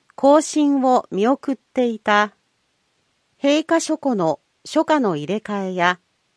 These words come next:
トイレの洋式化など、必要な対策を計画的に進めていく。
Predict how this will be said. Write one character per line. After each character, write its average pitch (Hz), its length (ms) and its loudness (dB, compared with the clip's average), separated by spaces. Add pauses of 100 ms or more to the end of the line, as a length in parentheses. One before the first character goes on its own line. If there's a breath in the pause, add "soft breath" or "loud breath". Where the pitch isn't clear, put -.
(120)
ト 320 140 2
イ 320 100 2
レ 254 140 0
の 147 180 -2
洋 196 240 0
式 - 340 -8
化 233 140 -6
な 214 160 -4
ど、 131 200 -6 (720)
必 - 260 -10
要 302 260 4
な 302 180 0
対 269 220 -2
策 254 420 -4
を 233 220 -2 (380)
計 285 240 2
画 302 320 -4
的 269 300 -6
に 254 360 -4
進 - 400 -6
め 233 140 -4
て 190 180 -8
い 165 80 -12
く。 - 280 -10